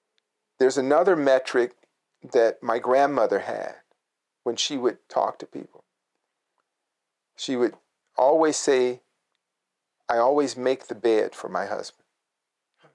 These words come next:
I said, "Well, anybody can make a bed." She said, "That's not the point." The ritual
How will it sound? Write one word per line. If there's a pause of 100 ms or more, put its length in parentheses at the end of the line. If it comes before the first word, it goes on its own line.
(600)
I
said,
"Well,
anybody
can
make
a
bed."
She
said,
"That's
not
the
point." (1080)
The
ritual